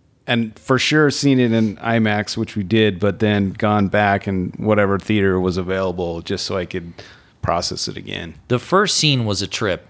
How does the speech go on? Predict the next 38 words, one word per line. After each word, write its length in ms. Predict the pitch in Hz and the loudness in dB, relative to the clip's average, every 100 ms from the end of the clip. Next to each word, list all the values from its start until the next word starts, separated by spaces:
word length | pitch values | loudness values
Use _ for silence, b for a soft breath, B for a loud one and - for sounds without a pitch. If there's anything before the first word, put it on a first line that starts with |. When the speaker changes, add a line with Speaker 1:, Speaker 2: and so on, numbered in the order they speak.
| _ | _
Speaker 2:
and 120 | 110 | -2
it 160 | 123 120 | -2 -2
was 160 | 117 - | -2 0
so 420 | - 135 143 156 | 0 2 2 0
action-packed. 960 | 110 117 - 139 135 131 127 143 - - b b b b - | -2 -2 -4 -4 -4 -4 -4 -6 -10 -20 b b b b -2
By 160 | 117 | 0
the 220 | 123 120 120 | 0 -2 2
end, 460 | 160 131 117 139 - _ _ _ - | 2 2 0 -4 -8 _ _ _ -10
I 40 | |
mean, 140 | 117 117 | -6 -2
you 100 | 110 | -2
see, 720 | - 143 131 131 123 117 _ _ | 0 2 4 4 2 -2 _ _
oh, 60 | 113 | -2
there's 200 | 123 104 | 0 0
a 60 | |
lot 240 | 98 117 131 | 0 2 0
of 100 | - | -2
key 200 | - 135 | -4 -4
players 480 | - 127 143 95 90 | 0 0 2 0 -2
there. 420 | 90 90 117 120 _ b b b b b b _ - | -2 0 -2 -6 _ b b b b b b _ -4
And 160 | 104 | 0
by 120 | 110 | 2
the 100 | 113 | 2
end, 180 | 110 151 | 2 2
you're 100 | 107 | 2
like, 200 | 92 87 | 0 0
"Oh 120 | 101 | -4
my 140 | 95 87 | -4 -2
gosh, 320 | 95 123 - | -2 -2 -2
I 80 | 95 | -4
don't, 160 | 107 98 | -4 -4
what 160 | 107 | -2
even 200 | 131 101 | -2 -2
happened 380 | 87 139 180 82 | -2 -2 -2 -8
there? 220 | 73 - - _ _ _ _ | -10 -14 -20 _ _ _ _
What, 400 | - 98 - - - _ _ _ _ _ | -6 0 0 -2 -14 _ _ _ _ _
what 160 | 98 135 | -4 -2
happened?" 440 | 127 190 175 78 | -2 -4 -4 -18